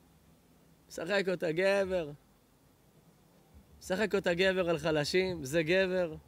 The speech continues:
משחק אותה, אה, חזק על חלשים, בגלל שיש לך ואין לו. ואתה חושב שאתה יהודי?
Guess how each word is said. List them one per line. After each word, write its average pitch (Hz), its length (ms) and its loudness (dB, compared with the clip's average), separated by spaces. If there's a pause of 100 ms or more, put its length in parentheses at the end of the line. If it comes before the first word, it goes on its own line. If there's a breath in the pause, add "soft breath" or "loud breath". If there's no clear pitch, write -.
(2250)
משחק 208 380 2
אותה, 196 200 2
אה, 190 320 4
חזק 185 480 2
על 180 100 2
חלשים, 165 680 0 (1080)
בגלל 196 260 4
שיש 208 340 6
לך 190 180 2 (100)
ואין 190 300 6
לו. 190 220 4 (1400)
ואתה 180 280 2
חושב 202 340 2
שאתה 170 220 4
יהודי? 165 520 4